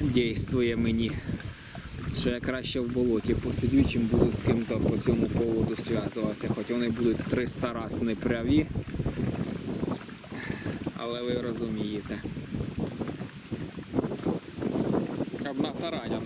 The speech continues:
не розуміє, що ми чекаємо, щоб вона клюнула, я її витягнув, а вона он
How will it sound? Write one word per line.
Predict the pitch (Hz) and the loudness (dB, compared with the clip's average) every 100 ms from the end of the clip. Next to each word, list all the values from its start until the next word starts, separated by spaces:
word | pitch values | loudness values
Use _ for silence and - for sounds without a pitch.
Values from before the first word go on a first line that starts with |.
| 113 | -4
не | 117 | -2
розуміє, | 123 120 135 131 117 101 | -2 0 0 0 0 2
що | - 131 | 0 0
ми | 139 | 0
чекаємо, | - 139 - 143 123 117 113 | 0 -2 0 -2 0 0 0
щоб | - 120 | 0 0
вона | 120 127 123 | -2 0 -2
клюнула, | - 143 135 120 117 113 | 4 6 6 4 4 4
я | 117 117 117 | 4 4 2
її | 120 123 | 4 4
витягнув, | 131 185 202 - 110 107 107 | 4 4 4 2 2 2 2
а | 117 | 2
вона | 147 175 | 2 2
он | 147 139 | 2 0